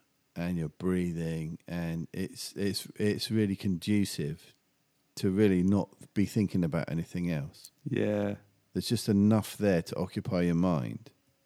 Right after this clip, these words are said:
Speaker 2: Yeah.
Speaker 1: So that you're not thinking about anything else apart from what you're doing right there and then. It's, it's really good for that. And I, I was
Speaker 2: Yeah.
Speaker 1: very much aware. I'm thinking, "Yep, this is it. I'm, I'm there." And I did feel,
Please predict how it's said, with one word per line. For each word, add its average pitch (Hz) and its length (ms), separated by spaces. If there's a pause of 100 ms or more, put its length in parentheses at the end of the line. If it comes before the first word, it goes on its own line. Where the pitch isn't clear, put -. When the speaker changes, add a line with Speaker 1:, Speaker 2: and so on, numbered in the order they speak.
(280)
Speaker 2:
Yeah. 101 380 (1000)
Speaker 1:
So - 220
that 85 140
you're 98 120
not 101 200
thinking 90 320
about 80 400 (600)
anything 87 340
else 82 380
apart 95 300
from 82 160
what - 100
you're 82 140
doing 80 320
right 80 240
there 80 180
and 80 160
then. 82 340
It's, - 240 (280)
it's - 440
really 98 320
good 92 200
for 78 140
that. 73 240 (1300)
And 92 280
I, - 200
I - 40
was 135 120
Speaker 2:
Yeah. 123 40
Speaker 1:
very 117 160
much 101 200
aware. 107 320
I'm 87 80
thinking, 110 320
"Yep, 139 180
this 127 220
is 120 100
it. 147 160
I'm, 104 320
I'm 107 200
there." 113 300
And 110 160
I 110 100
did 113 280
feel, 98 240